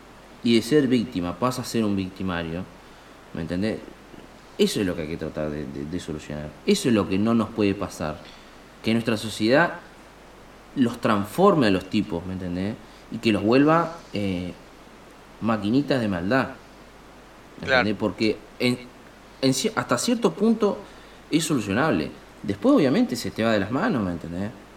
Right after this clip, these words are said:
Speaker 2: Y sí.
Speaker 1: Cuando un, cuando un tipo ya, ya tiene un oficio, ¿me entendés? En cuanto a, a ser un criminal.
Speaker 2: Claro.
Speaker 1: Y sí, ahí ya, ya se complica, ¿entendés?
Speaker 2: No, no, no entiende, no entiendo otras maneras. Bueno, pero, pero ahí vamos al,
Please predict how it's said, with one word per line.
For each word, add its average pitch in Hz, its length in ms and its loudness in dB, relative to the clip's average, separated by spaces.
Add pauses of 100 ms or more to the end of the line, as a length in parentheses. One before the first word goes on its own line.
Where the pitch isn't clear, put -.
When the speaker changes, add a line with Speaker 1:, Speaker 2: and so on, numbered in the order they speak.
(1400)
Speaker 2:
Y 151 40 -14
sí. 139 260 -4
Speaker 1:
Cuando 113 220 4
un, 139 120 2
cuando 120 360 0
un 170 60 0
tipo 190 240 0
ya, 131 240 2
ya 117 340 0
tiene 123 160 2
un 123 80 4
oficio, 90 580 -2 (320)
¿me - 80 -8
entendés? 80 400 -6
En 85 140 -4
cuanto 85 420 -4
a, 82 140 -8 (360)
a - 100 -10
ser 113 200 0
un 107 100 0
criminal. 90 540 0 (560)
Speaker 2:
Claro. 147 160 2
Speaker 1:
Y - 40 -2
sí, 226 160 -4
ahí 226 160 2
ya, - 260 0 (120)
ya 123 160 -2 (160)
se - 160 -10
complica, 95 520 2 (320)
¿entendés? 90 280 -10
Speaker 2:
No, 147 200 2
no, 156 140 -2
no 151 120 -4
entiende, 170 540 2
no 147 100 -4
entiendo 151 360 -2
otras 120 200 -6
maneras. 113 320 -12 (220)
Bueno, 156 280 4 (320)
pero, 127 300 0 (160)
pero 123 160 2
ahí 135 140 2
vamos 160 340 6
al, 127 220 8